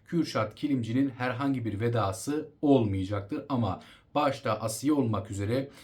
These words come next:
Kürşat'ın annesi, yani Can Feza'nın babaannesinin yüreği ağzına gelecek ve Can Feza'da da çok büyük bir pişmanlık olacak. Ama dediğim gibi Kürşat Kilimci sürpriz bir şekilde diziye veda etme ihtimali de var. Çünkü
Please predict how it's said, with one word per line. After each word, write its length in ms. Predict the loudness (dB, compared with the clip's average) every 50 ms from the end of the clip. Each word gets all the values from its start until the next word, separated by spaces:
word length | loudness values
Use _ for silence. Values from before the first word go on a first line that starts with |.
| -20 -20 -20 _
Kürşat'ın 640 | -4 -2 -2 -2 0 -2 -6 -6 -4 -4 -4 -4 -2 0
annesi, 500 | 0 0 2 2 2 0 -2 -2 -4 -2
yani 360 | 0 0 0 0 0 -2 0
Can 240 | 0 0 0 0 0
Feza'nın 560 | -2 -4 -4 -2 -2 0 0 -2 -4 -4 -4
babaannesinin 720 | -2 -2 0 2 2 2 2 0 -2 -4 -6 -6 -6 -6
yüreği 520 | -4 -4 -2 0 0 2 2 2 0 -2 -4 -8 -16 -20 -20 -8
ağzına 460 | -4 -2 0 0 0 0 0 -2 -2 0
gelecek 640 | 2 2 2 2 2 2 0 -2 -2 -4 -8 -6
ve 300 | -4 -2 -2 -2 -2 -4 -4
Can 260 | -4 -2 -2 -2 -2
Feza'da 400 | -4 -4 -4 -4 -4 -4 -4 -6
da 80 | -6 -6
çok 380 | -4 -4 -4 -4 -4 -8 -8
büyük 220 | -6 -6 -4 -2 -2
bir 160 | -4 -4 -4
pişmanlık 580 | -10 -14 -6 -4 -2 -2 0 -2 -2 -2 -4
olacak. 500 | -4 -4 -4 -4 -2 0 0 0 0 -4 -10 -20 -20 -20 -20 -20 -20 -20 -2 2
Ama 340 | 4 6 6 6 4 4
dediğim 400 | 2 0 0 2 0 0 0 0
gibi 260 | -2 -2 -2 -2 -4 -4
Kürşat 600 | -6 -8 -8 -8 -8 -2 0 0 0 0 -4 -8
Kilimci 640 | -4 -2 -2 0 0 0 0 0 -2 -2 -2 -4 -10 -16 -20 -20 -20 -16
sürpriz 600 | -14 -6 -4 -4 -4 -4 -6 -6 -6 -4 0 0
bir 120 | 0 0
şekilde 420 | 2 -2 -4 -2 -2 -2 -2 -4
diziye 360 | -6 -6 -4 -2 0 0 0 0
veda 340 | 0 0 0 0 -2 -2
etme 360 | -2 -2 -4 -4 -4 -4 -2 -2
ihtimali 580 | -2 -4 -4 -4 -2 0 2 2 2 2 2
de 140 | 0 2 2
var. 220 | 2 2 2 2 -2
Çünkü 500 | -2 -2 -2 -2 0 0 0 0 0 -2